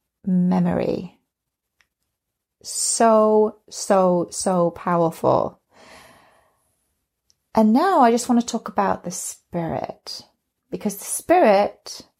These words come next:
is that movable part, if you will.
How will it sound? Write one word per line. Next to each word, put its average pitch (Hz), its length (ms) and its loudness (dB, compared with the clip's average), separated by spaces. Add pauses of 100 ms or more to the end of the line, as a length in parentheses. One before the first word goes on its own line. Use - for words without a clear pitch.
(300)
is 214 240 0
that 190 440 2
movable 208 1040 4
part, 185 800 0
if - 220 -6
you 170 140 0
will. 180 540 0